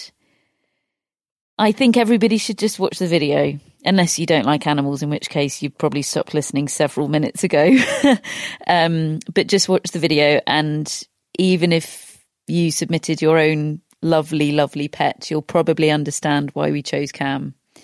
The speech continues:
uh, and why, um, we were all in unanimous agreement, even though I would have ignored them had Matt and David not been in unanimous agreement. So lovely Border Collie Cam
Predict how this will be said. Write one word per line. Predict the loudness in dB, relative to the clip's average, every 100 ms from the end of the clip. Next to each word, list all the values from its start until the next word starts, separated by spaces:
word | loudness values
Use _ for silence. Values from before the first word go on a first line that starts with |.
| _ _ _ -4
uh, | 0 2 2
and | -2 0
why, | 2 2 2 0 -4 -6 -2
um, | -2 -2
we | -4 -2
were | 2
all | 2 2
in | -2 -2 -2
unanimous | 0 0 0 -2 -6
agreement, | -2 -2 0 -4 -6 -4
even | -2 -2 -2
though | -2 0
I | 0
would | 0
have | -2
ignored | -2 -2 -2 -2
them | -4 -4 -6
had | -6 -6 -4
Matt | -4 -4
and | -2
David | -2 0 -2
not | -2 -4
been | -4 -4
in | -2
unanimous | -2 -2 -4 -4 -6
agreement. | -4 -4 -2 -4 -6 -8 -18 -18 -16 -16 -16 -14
So | -4 2 6 6 6 6
lovely | 4 6 4 4 4 4
Border | 6 6 6 2
Collie | 2 2 2
Cam | 0 2 2 2 0 -4